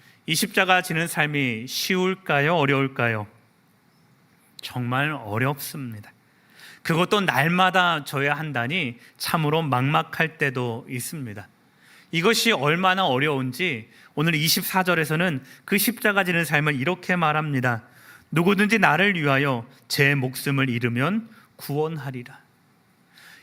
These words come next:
이것이 얼마나 큰 무게이냐면, 날마다 어떤 기분이라고요? 죽는 기분이라는 겁니다. 이것이 얼마나 무거우냐 하면,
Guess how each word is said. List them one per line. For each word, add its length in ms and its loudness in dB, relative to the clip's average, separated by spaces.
이것이 300 2
얼마나 360 4
큰 260 -2
무게이냐면, 760 -2
날마다 800 0
어떤 400 0
기분이라고요? 720 -2
죽는 540 -2
기분이라는 560 -4
겁니다. 340 -16
이것이 380 4
얼마나 520 4
무거우냐 640 2
하면, 380 -2